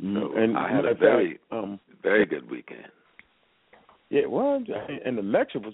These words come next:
Speaker 1: powerful, though, see? And that was a good lecture right there. That's coming quickly my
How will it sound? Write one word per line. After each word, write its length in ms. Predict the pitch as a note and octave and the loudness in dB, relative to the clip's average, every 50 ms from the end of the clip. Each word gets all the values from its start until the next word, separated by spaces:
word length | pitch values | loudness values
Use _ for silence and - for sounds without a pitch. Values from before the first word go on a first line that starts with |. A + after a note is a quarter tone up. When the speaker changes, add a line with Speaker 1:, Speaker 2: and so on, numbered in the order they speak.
| - _ | -16 _
Speaker 1:
powerful, 340 | - D#4 C#4 E3+ - - G#2 | -10 -8 -8 -8 -8 -10 -12
though, 240 | G2 G2 E2+ C#2+ C#2 _ - F#2+ | -12 -12 -12 -12 -14 _ -14 -14
see? 220 | - A2+ C3 E3 - _ _ _ | -12 -14 -16 -18 -20 _ _ _
And 100 | - G2+ | -10 -6
that 140 | - - C#4 | -4 -4 -4
was 100 | F4 A#3 | -6 -8
a 40 | E3+ | -8
good 160 | G#3 A#3+ A#2 | -8 -8 -6
lecture 240 | A#2+ - B3+ - - - G2 | -6 -8 -8 -8 -12 -14 -14
right 180 | G2 F2+ D#2 | -14 -12 -12
there. 500 | E2 E2+ A#1 - - _ _ _ C3+ B2 - - _ - _ _ - | -14 -16 -16 -18 -20 _ _ _ -10 -10 -10 -12 _ -20 _ _ -8
That's 160 | - D3+ D3+ - - | -6 -6 -6 0 2
coming 260 | E3 D3 C#3 C3+ B2 | 2 2 2 2 -2
quickly 320 | - - G3 - - C#3+ | -2 -2 -2 -2 -2 -4
my 180 | B2+ C3 - B2+ | -6 -6 -8 -10